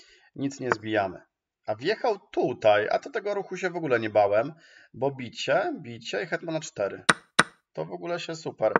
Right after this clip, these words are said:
zapowiada. Dwa skoczki na dwa gońce. Tu mi się bardzo podoba, bo teraz tak. A, wymiana hetmanów. W ogóle taki ruch. Nie no, wymiana hetmanów.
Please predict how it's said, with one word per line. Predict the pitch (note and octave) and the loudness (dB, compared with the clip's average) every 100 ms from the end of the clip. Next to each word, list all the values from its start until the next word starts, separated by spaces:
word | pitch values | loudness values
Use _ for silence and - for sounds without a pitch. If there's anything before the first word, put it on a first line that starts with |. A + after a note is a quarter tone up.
| - _ _ _ | -2 _ _ _
zapowiada. | - A#2+ - G#2+ G#2 F#2+ - - _ _ _ _ | -8 -6 -4 -4 -2 -2 -2 -8 _ _ _ _
Dwa | A#2 E3 | -4 -2
skoczki | - F3+ - D#3+ | -2 -8 -8 -6
na | D3+ | -6
dwa | C#3+ C#3 | -4 -2
gońce. | A#2 G2+ F2+ F#2 F2+ _ _ _ _ - | -2 -4 -6 -10 -10 _ _ _ _ -6
Tu | E3 | -4
mi | G3 | -2
się | - D#3 | -4 -2
bardzo | A#2+ G#2+ G#2+ | 0 -2 -4
podoba, | - G#2 G2 F#2+ - _ | -10 -6 -4 -6 -8 _
bo | - D3 | -12 -2
teraz | - - - | -2 -2 -2
tak. | G#2 - - _ _ - | -4 -4 -14 _ _ -8
A, | - G#4+ E4 | -4 -2 -2
wymiana | D4+ F3 | -4 -4
hetmanów. | - F3 G#3+ A3+ F3+ D#3+ - _ _ _ _ _ _ _ _ _ _ _ _ _ _ _ _ _ _ _ _ _ _ _ _ _ _ _ _ _ | -4 -6 -4 -4 -4 -8 -18 _ _ _ _ _ _ _ _ _ _ _ _ _ _ _ _ _ _ _ _ _ _ _ _ _ _ _ _ _
W | |
ogóle | - G#2+ | -12 -12
taki | - C3 C3+ - D#3 | 0 0 0 -4 -6
ruch. | F3+ G3 F#3 _ _ _ _ _ _ _ _ _ _ _ _ _ | -4 -4 -6 _ _ _ _ _ _ _ _ _ _ _ _ _
Nie | - B2 | -2 0
no, | - | 0
wymiana | A2 A#2 A#2 | 0 0 0
hetmanów. | G#2+ A#2 B2 A#2+ A#2 | -4 -2 0 0 -4